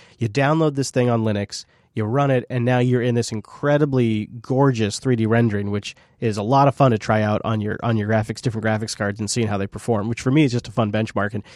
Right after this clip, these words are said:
seeing how hot they get and all that kind of stuff. But then to see such an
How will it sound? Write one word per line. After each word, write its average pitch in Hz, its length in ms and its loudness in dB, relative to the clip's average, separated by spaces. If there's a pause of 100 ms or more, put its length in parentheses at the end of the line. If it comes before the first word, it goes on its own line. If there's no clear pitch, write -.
seeing 143 260 2
how 131 160 6
hot 123 280 2
they 113 120 -2
get 113 140 -4
and 98 100 -4
all 104 120 -2
that 101 120 -2
kind 104 160 -4
of 104 60 -4
stuff. 98 200 -6 (380)
But 143 200 2
then 180 200 4
to 156 60 4
see 185 300 4
such - 260 0
an 110 80 2